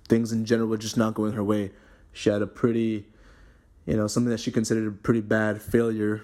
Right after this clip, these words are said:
recently happened with something she was doing, and, and that got me thinking, you know, it got me thinking about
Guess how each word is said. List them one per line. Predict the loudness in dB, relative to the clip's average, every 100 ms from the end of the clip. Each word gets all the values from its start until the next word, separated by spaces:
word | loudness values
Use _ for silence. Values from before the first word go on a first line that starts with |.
| -4
recently | -2 0 0
happened | 0 -2 -2 -2
with |
something | -2 -2 -2
she | 0 -2
was | 0
doing, | 0 0 -2 -6
and, | -2 0 0 -2 -4 -10 _ -20 -20 -20 -20 -20 -20 -20 -20 -20 -20 _
and | 0 2
that | 2
got | 2
me | 0
thinking, | 0 0 0 -2
you | -2
know, | -2 -2
it |
got | 0 0
me | -2
thinking | -2 -2 0 -2
about | 0 0 0 -2 -4